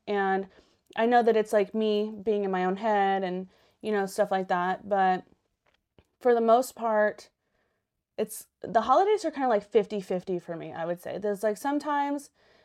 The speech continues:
it's going really great and we're enjoying all the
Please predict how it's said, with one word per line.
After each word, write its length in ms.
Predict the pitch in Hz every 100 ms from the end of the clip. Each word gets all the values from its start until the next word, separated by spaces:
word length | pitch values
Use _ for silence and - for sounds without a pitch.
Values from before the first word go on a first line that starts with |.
| _
it's 160 | 220 -
going 280 | 214 202
really 200 | 190 185
great 400 | 185 247 254 247
and 180 | 233 214
we're 280 | 196 185 185
enjoying 440 | 190 196 196 190
all 160 | 190 185
the 240 | 185 185